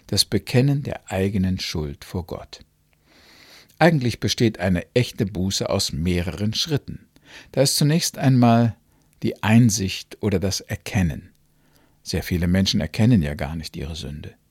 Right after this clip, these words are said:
Einer unserer Mitarbeiter machte regelmäßig Andachten in einem Gefängnis. Er sagte einmal:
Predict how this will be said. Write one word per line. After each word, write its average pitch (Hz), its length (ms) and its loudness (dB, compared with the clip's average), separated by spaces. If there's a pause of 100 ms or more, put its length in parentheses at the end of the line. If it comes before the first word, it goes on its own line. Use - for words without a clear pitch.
(420)
Einer 123 200 6
unserer 127 200 6
Mitarbeiter 98 520 4
machte 98 300 0
regelmäßig 101 640 2
Andachten 98 580 0
in 92 120 0
einem 95 260 0
Gefängnis. 67 800 -8 (400)
Er 117 100 -4
sagte 143 260 2
einmal: 120 360 4